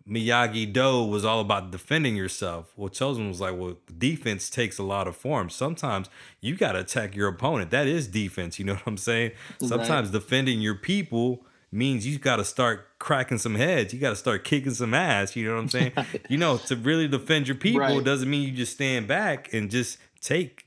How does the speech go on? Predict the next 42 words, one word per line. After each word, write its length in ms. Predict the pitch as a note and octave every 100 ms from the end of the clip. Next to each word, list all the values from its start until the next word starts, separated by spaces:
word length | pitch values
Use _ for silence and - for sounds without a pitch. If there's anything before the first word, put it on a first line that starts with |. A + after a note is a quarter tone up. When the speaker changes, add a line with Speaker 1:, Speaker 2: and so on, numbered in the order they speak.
| -
Speaker 1:
you 120 | A2+
know, 160 | A2 G2
people's 460 | - C3 A#2 G#2+
abuse. 480 | F#2+ E2+ D3 F#3+ A#2
It 40 |
means 280 | A#2+ B2+ A2
you 100 | A#2
fight 420 | G#2 - B2+ A2+ G2
back. 360 | D#3 D#3 A2
And 180 | G2+ F#2 - - - - - _ _ _
I 120 | G2+
don't 100 | G#2+ F2+
know, 80 |
man. 180 | E2 D#2+ F2+
I 100 | G2+
gotta 240 | G#2+ F2+
give 240 | D#2+ E2
this, 380 | E2 E2+ - - -
I 80 | A#2
gotta 280 | A2 F2+
give 240 | E2+ E2+ D#2
this, 240 | E2 -
this 260 | - F2 -
connection 520 | - F#2 G2+ - F2
I 40 |
made, 360 | E2 E2+ F3 G2+
man. 340 | F2 G2 A#2+ F#2+
Like, 220 | F2 -
think 160 | C3+
about, 400 | D#3 C#3 B2+ G#2 - - _
think, 160 | F#3+ G3+
all 60 | C3+
right, 160 | G2+
Monty, 320 | F#2+ F#2+ F#2+ - _
I 60 | -
want 180 | D3 C#3+
you 40 |
to 80 | B2
think 200 | C3 A#2+
about 260 | G#2+ G#2+ -
the 100 | F2
best 560 | F2 B2 C3 - -